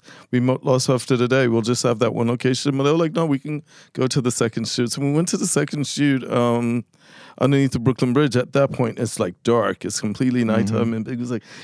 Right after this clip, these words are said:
Speaker 1: "Yo, man, that's where they, like, that's where they, that's where they dumped the bodies. That's where they dumped." And we were all, like, rustling, trying to get everything done, <laughs> you know, and not barely interested. Now it's like, Biggie is so important to all of us. It's like, you kinda would have sat on every word and gave him all the attention, but we were just like, "Yeah, yeah, yeah." Like,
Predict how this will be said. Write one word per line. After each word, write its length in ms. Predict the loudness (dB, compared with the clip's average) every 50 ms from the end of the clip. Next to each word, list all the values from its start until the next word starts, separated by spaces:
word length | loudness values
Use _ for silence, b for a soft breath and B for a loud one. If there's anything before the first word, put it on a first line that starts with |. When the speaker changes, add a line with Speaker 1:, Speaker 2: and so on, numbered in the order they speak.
| B 0
Speaker 1:
"Yo, 220 | 2 2 2 2
man, 220 | 2 2 2 2
that's 260 | 2 2 0 0 2 2
where 140 | 2 4
they, 280 | 4 4 4 4 4 4
like, 340 | 4 4 4 2 2 0 0
that's 220 | -2 -4 -4 -2 0
where 80 | 0 2
they, 160 | 2 2 0 -2 -6 _ _ _
that's 200 | 0 0 0 0
where 60 | 0 0
they 100 | 0 0
dumped 260 | 2 0 0 0 0
the 80 | -2 -2
bodies. 600 | 0 0 0 2 2 2 2 2 2 2 0 -2
That's 220 | -4 -8 -6 -6
where 80 | -4 -4
they 100 | -4 -2
dumped." 300 | -2 -2 -2 -2 -4 B B B B B 0
And 120 | 2 4
we 60 | 4
were 80 | 4 4
all, 140 | 4 4 4
like, 220 | 4 2 2 2
rustling, 420 | 2 0 2 2 0 2 2 2
trying 240 | 2 2 2 2 2
to 60 | 2
get 140 | 2 2 2 2
everything 460 | 2 2 0 0 0 0 0 0 2
done, 500 | 2 2 4 4 2 2 0 -2 -4 -4 B B B B B
<laughs> 220 | -10 B B -2
you 100 | 0 2
know, 220 | 2 4 4 4 4
and 100 | 4 4
not 260 | 4 4 4 2 2
barely 320 | 4 4 6 6 6 6 4
interested. 420 | 4 2 2 0 0 2 2 4
Now 260 | 6 6 6 6 6 4
it's 120 | 4 2 2
like, 240 | 0 0 -2 -2
Biggie 180 | 0 2 2 4 4
is 100 | 2 2
so 100 | 2 0
important 340 | 0 2 2 2 2 2 2
to 60 | 2
all 120 | 4 4 4
of 80 | 2
us. 180 | 2 0 0 -2
It's 140 | 0 2 2
like, 140 | 2 2 0
you 60 | -2
kinda 280 | 0 2 2 4 4 4
would 120 | 4 2
have 100 | 2 0
sat 300 | 2 2 2 4 4 4
on 180 | 4 2 2 2
every 220 | 2 2 2 2
word 420 | 4 4 4 4 4 2 2 0 -6 B B B B B B
and 120 | -4 -2 2
gave 220 | 2 2 2 2
him 180 | 2 0 2 2
all 100 | 2 2
the 120 | 4 4 2
attention, 400 | 2 2 0 0 0 0 0 0
but 100 | 0 0
we 60 | 2 0
were 80 | 0
just 220 | 0 -2 -2 -2 -4
like, 180 | -4 -4 -4
"Yeah, 140 | -4 -4 -4
yeah, 200 | -4 -2 -2 -2
yeah." 140 | -2 -2 -4
Like, 220 | -4 -6 -8 -12